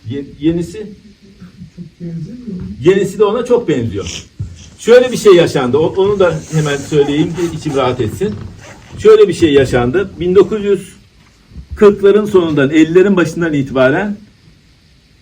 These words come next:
Speaker 1: Almanya, Türkiye üzerindeki Alman nüfuzu görmüyoruz, yeterince görmüyoruz ama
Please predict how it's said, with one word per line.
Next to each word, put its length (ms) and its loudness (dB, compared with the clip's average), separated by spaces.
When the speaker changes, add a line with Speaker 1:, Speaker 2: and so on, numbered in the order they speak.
Speaker 1:
Almanya, 680 2
Türkiye 340 -2
üzerindeki 440 2
Alman 340 0
nüfuzu 600 -2
görmüyoruz, 680 2
yeterince 440 -2
görmüyoruz 520 0
ama 260 -8